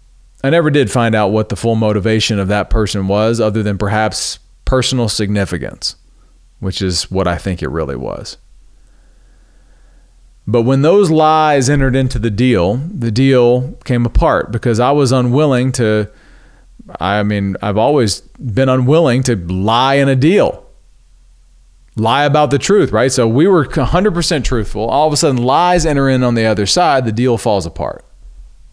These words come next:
We've all had that where a deal just falls apart that way.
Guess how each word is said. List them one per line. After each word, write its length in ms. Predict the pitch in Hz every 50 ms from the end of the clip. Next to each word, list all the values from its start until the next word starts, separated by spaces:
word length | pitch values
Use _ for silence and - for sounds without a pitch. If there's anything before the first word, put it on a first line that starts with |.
| - - - - - - - - _ - - - - - - - - - - - - - - - - - - - - - - - - - -
We've 160 | - 110 107
all 140 | 127 135 139
had 220 | 151 156 160 151 123
that 200 | 117 110 110 110
where 400 | 123 120 120 117 117 104 98 - - - - -
a 120 | - 113 104
deal 280 | 98 107 113 117 110
just 160 | 110 107 101
falls 220 | - 113 107 101 95
apart 300 | 98 - 117 117 117 -
that 140 | 101 87 -
way. 220 | - - - -